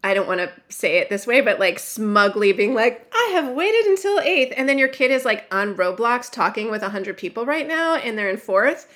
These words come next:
you haven't waited until eighth, you've waited until eighth to get a phone. So it really depends, like, what your kid's experience is, but most kids are on Wi-Fi, living a connected life before eighth grade, regardless of whether they have a phone.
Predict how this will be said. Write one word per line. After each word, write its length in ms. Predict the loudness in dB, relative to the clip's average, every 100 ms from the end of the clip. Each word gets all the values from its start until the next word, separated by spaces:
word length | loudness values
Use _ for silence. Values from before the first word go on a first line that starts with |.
| _ _
you 120 | -2
haven't 320 | 0 0 -2 -2
waited 380 | 0 2 2
until 360 | -2 -4 -4 -4 -2
eighth, 320 | 0 0 -4
you've 160 | -6
waited 240 | 0 2 2
until 260 | -2 -6 -4
eighth 220 | -6 -6
to 80 | -6
get 240 | -4 -4
a 80 | -8
phone. 680 | -10 -6 -2 -2 -4 -8 -16 -20 _ -20 _
So 180 | -2 0
it 60 | 2
really 240 | 0 0
depends, 500 | -2 -4 -4 -4 -4
like, 380 | -2 -2 -4 _
what 420 | -10 -2 -2 -2
your 140 | -4 -6
kid's 280 | -4 -6 -6
experience 600 | -10 -12 -10 -8 -8 -8
is, 100 | -6
but 160 | -6
most 240 | -2 -4 -4
kids 200 | -6 -2
are 120 | -2
on 180 | -2 -2
Wi-Fi, 680 | -2 -2 -2 -2 0 0 -2
living 340 | -2 -2 -4
a 60 | -6
connected 420 | -6 -6 -6 -6
life 300 | -4 -4 -6
before 340 | -12 -6 -6
eighth 200 | -4 -6
grade, 240 | -4 -4 -4
regardless 500 | -4 -4 -4 -6 -8
of 80 |
whether 220 | -8 -6 -6
they 120 | -6
have 160 | -8
a 60 | -10
phone. 380 | -10 -10 -10